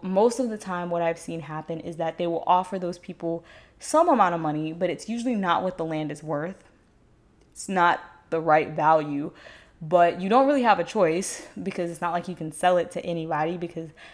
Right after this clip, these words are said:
the government's about to take your land. So you either take the, the chump change that they're offering you and, and, and leave,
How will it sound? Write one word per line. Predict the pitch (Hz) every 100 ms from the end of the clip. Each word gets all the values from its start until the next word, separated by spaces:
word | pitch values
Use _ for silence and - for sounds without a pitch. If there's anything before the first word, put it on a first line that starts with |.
| _
the | 170
government's | 185 202 180 147
about | 151 151 160
to |
take | 170 220 240
your | 151 135
land. | 131 131 - - -
So | -
you | 190 196
either | 233 285 262
take | - 214 220 -
the, | 175 170 165
the | 175
chump | - 202 208
change | - 175 165 165
that | 165
they're | 165 -
offering | 165 160 165 160 156
you | 156 151 151 - - _ -
and, | 165 156
and, | 165 160 151
and | 160 156 190
leave, | 254 165 170 214 -